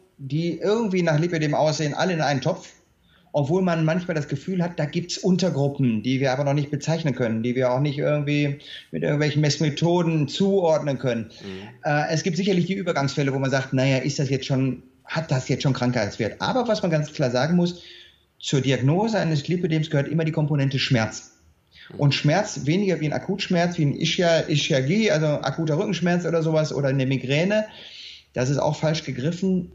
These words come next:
Speaker 1: Wenn die meisten Patienten nach Schmerzen fragen, sagen die, "Nee, Schmerzen habe ich nicht." Sie müssen anders fragen, "Aber kennen Sie so Beschwerden wie müde Beine, schwere Beine,
Speaker 2: Mhm.
Speaker 1: äh, ganz sensibel, der Partner darf die Beine kaum mehr berühren", dass sie sagen, "Du, hör mal, fass mich nicht mehr an den Oberschenkeln an",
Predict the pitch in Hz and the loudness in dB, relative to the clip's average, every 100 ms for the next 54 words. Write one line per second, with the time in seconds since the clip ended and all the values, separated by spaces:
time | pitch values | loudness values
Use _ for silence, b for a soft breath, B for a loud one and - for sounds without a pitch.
0 | - 127 143 143 135 131 147 156 139 127 | -8 -2 0 2 2 2 0 0 -2 0
1 | 147 139 123 - 147 165 160 143 139 131 | 2 2 0 0 0 0 -4 0 0 2
2 | 131 131 123 - 113 113 127 165 180 214 | 2 2 0 0 -2 0 0 4 4 2
3 | - - _ _ 120 120 131 - 120 147 | -4 -14 _ _ -2 2 2 2 0 2
4 | 135 127 110 110 - 98 131 156 170 139 | 2 0 0 0 -2 -4 0 2 4 2
5 | 131 - 147 147 107 107 131 147 113 107 | 0 -2 0 0 0 0 2 2 2 0
6 | 107 - 143 147 120 110 117 110 110 - | -2 0 0 2 2 0 2 0 -2 -10
7 | 104 104 113 - _ 156 156 147 151 - | -12 -12 -14 -20 _ -10 -4 -2 -2 -2
8 | 139 151 175 160 139 135 - 143 180 147 | -2 2 4 4 4 2 0 -2 0 0
9 | 135 135 131 139 185 - 143 139 127 135 | 0 -2 -2 0 0 0 0 0 0 2
10 | 165 170 147 139 139 139 143 151 151 147 | 2 4 2 -2 -2 -2 0 0 0 2
11 | 151 147 147 160 160 151 151 139 143 180 | 2 0 -2 -4 -2 -2 0 0 0 0
12 | 170 165 143 123 147 156 | 0 0 0 2 0 0